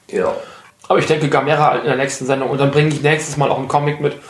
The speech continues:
Speaker 2: dann fangen wir beim nächsten Mal auch an, ähm, Godzilla-Comics zu besprechen. Angefangen in den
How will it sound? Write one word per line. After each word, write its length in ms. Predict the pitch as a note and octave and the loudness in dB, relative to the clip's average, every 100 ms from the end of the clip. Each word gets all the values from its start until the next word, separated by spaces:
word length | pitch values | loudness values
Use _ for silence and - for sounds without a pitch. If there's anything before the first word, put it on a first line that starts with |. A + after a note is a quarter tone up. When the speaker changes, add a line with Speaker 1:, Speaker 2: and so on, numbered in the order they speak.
| - - | -20 -8
Speaker 2:
dann 100 | C3+ | -4
fangen 220 | B2 C#3 C3+ | 0 0 2
wir 60 | |
beim 100 | B2+ | 0
nächsten 340 | C3 C3+ - C3+ | 0 -2 -2 -2
Mal 120 | C3 | 0
auch 160 | C3+ C3+ | 0 2
an, 320 | C3+ B2 B2 | 0 -2 -4
ähm, 340 | B2+ A#2+ A#2 A#2 | -2 -2 -2 -2
Godzilla-Comics 680 | B2 C3+ B2+ - A#2+ A#2+ | -2 0 0 0 -4 -4
zu 80 | - | -10
besprechen. 480 | A#2 - B2+ B2 A#2+ - - - - - | -10 -4 -2 -2 -6 -12 -18 -18 -18 -10
Angefangen 560 | - C3+ C3 - B2 A#2+ | -2 0 0 0 0 0
in 160 | B2+ A#2+ | -4 -2
den 300 | A#2 A#2 | -4 -6